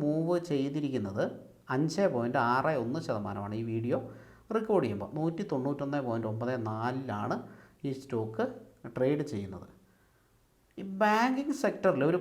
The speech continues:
പോസിറ്റീവ്നെസ് ഉണ്ട്. എന്താണെന്നറിയാലോ, റേറ്റ് കട്ട് വന്നു അല്ലേ, റേറ്റ് കട്ട്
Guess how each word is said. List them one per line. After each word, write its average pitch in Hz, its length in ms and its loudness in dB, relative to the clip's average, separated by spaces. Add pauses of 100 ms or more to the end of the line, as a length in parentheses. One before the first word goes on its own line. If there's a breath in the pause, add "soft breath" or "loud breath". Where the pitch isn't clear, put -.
പോസിറ്റീവ്നെസ് 170 580 4
ഉണ്ട്. 117 140 2
എന്താണെന്നറിയാലോ, 165 680 6 (120)
റേറ്റ് 202 320 6
കട്ട് 107 200 2
വന്നു 101 200 -2
അല്ലേ, 127 100 0 (180)
റേറ്റ് 123 300 -2
കട്ട് 127 140 -2